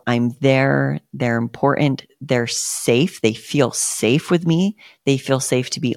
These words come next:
honest and share all sorts of uncomfortable feelings with me 'cause I'm a safe person. Like, so I write in detail who I am, the relationship that I want with my children and my husband as if I already have it.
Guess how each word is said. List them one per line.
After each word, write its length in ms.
honest 480
and 120
share 440
all 220
sorts 360
of 80
uncomfortable 840
feelings 640
with 160
me 340
'cause 180
I'm 120
a 60
safe 260
person. 320
Like, 180
so 240
I 180
write 300
in 140
detail 460
who 460
I 380
am, 420
the 180
relationship 880
that 140
I 100
want 220
with 100
my 160
children 720
and 120
my 140
husband 580
as 260
if 220
I 160
already 380
have 280
it. 260